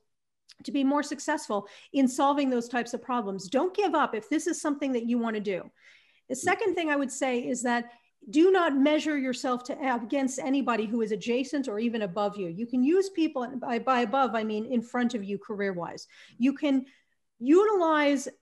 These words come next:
people's careers as aspirational goals, but you should never, ever be measuring, because every one of us has a very unique lived experience. And that shapes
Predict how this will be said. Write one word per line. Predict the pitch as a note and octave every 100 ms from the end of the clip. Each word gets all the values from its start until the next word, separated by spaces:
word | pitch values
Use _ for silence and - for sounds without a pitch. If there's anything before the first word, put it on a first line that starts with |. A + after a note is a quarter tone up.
| _ -
people's | - D#4+ F4 E4 D4 -
careers | - B3 B3+ C#4+ F#4 G4 -
as | B3 B3
aspirational | - B3+ C#4 - C#4 B3+ B3 C4 A#3 F#3
goals, | A3 F#3 - - - _ _ _ - _ -
but | B3
you | C4+
should | B3 C#4
never, | C4 E4 F4
ever | D4 C4 C4+
be | B3 A#3+
measuring, | A3+ A3+ A3 F#3 F#3
because | G#3+ B3+ A#3+ - F4+
every | F#4 G#4+
one | D#4+ D#4+ D#4
of | B3
us | A3+ A3+
has | A#3+ A3
a |
very | G3+ B3+ D4
unique | C4+ A3+ A#3+ D#4 D#4+
lived | A#3+ B3 D4 B3
experience. | A3+ - B3 A#3 A3 E3+ D3 - - _ _ _ _ _ _
And | B3+ B3 B3 A#3+ - _ -
that | G#3+ D4 G4+ -
shapes | - G#4 G4 C4 -